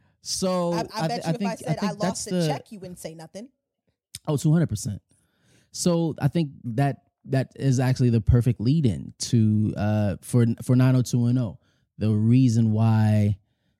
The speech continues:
Speaker 1: again, this is, I, I don't wanna say this is a fuck up, but this is something
Speaker 2: Mm-hmm.
Speaker 1: that I, I, it was, uh, something else I had to learn from. Uh, uh, so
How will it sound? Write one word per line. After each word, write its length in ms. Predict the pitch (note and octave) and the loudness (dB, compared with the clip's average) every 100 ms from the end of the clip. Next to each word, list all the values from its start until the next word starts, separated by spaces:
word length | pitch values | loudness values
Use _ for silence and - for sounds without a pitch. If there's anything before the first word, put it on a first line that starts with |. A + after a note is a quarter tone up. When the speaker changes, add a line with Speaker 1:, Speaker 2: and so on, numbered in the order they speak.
| _ | _
Speaker 1:
again, 380 | - G#2+ G#2 G2+ | -4 0 2 2
this 200 | G2 G2+ | 0 -2
is, 140 | G#2+ F2 - | -4 -6 -8
I, 320 | - - - A#3 | -12 -10 -8 -4
I 40 | |
don't 120 | F#3 | 0
wanna 180 | D3 B2 | 2 0
say 160 | A#2 A2+ | 0 -2
this 180 | G#2+ | -4
is 60 | F#2+ | -6
a 40 | F#2 | -8
fuck 340 | - G#2+ F#2+ | -6 -6 -4
up, 200 | G2 G2 _ _ _ _ _ | -6 -8 _ _ _ _ _
but 140 | - G#2 | 0 4
this 180 | C#3+ D3+ | 4 4
is 140 | C3 | 2
something 360 | D3 B2 B2+ A#2+ | 2 2 2 2
Speaker 2:
Mm-hmm. 40 | |
Speaker 1:
that 140 | A#2 A2+ | 4 2
I, 420 | A2+ A2 G#2+ E2+ - - | 2 0 -2 -6 -12 -12
I, 200 | F2+ G#2+ | -6 0
it 40 | |
was, 240 | C3 - - | 0 0 -2
uh, 120 | C3+ | 2
something 420 | C3+ - C3+ B2+ A#2+ | 0 0 -2 0 -2
else 160 | G#2+ | 0
I 60 | A2 | 0
had 180 | G#2+ G2+ | 0 -2
to 60 | |
learn 300 | G2+ B2+ G2+ | -4 -4 -6
from. 340 | F2+ - F#2+ G2 _ _ _ _ _ - - | -8 -14 -18 -20 _ _ _ _ _ -20 -14
Uh, 320 | A1 G1+ G1+ G1+ - | -10 -10 -12 -16 -8
uh, 340 | G#2 G#2+ G2 - - _ _ _ _ _ | -4 -2 -4 -6 -14 _ _ _ _ _
so 420 | - - D3 C#3 | -4 0 0 -2